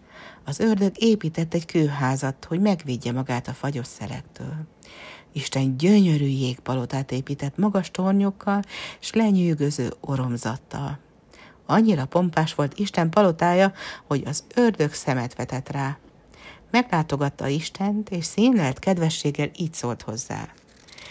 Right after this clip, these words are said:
„Szeretném megmutatni, hogy nem neheztelek rád.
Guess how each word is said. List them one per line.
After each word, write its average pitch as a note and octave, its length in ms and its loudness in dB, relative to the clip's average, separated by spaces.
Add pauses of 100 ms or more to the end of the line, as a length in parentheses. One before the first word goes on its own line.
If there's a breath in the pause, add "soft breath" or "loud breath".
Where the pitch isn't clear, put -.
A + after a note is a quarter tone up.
(160 loud breath)
„Szeretném E3+ 640 2
megmutatni, E3 840 2 (480 loud breath)
hogy G3+ 240 2
nem B2+ 240 2
neheztelek A#2+ 880 -6
rád. - 380 -10